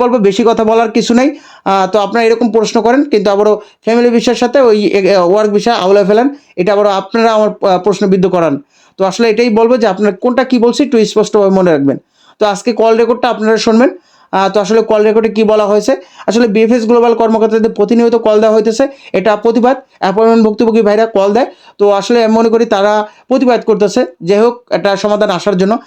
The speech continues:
আর আপনি যদি না কানলে মা দুধ দেয় না, এরকম একটা কথা আছে না? তো আপনি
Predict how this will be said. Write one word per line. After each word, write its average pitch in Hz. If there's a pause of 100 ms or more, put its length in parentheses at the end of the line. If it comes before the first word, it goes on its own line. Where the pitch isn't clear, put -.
(240)
আর 190
আপনি 214 (140)
যদি 233 (180)
না 208
কানলে 233
মা 208
দুধ 220
দেয় 214
না, 208
এরকম 202
একটা 208
কথা 214
আছে 269
না? 220 (400)
তো 202 (200)
আপনি 202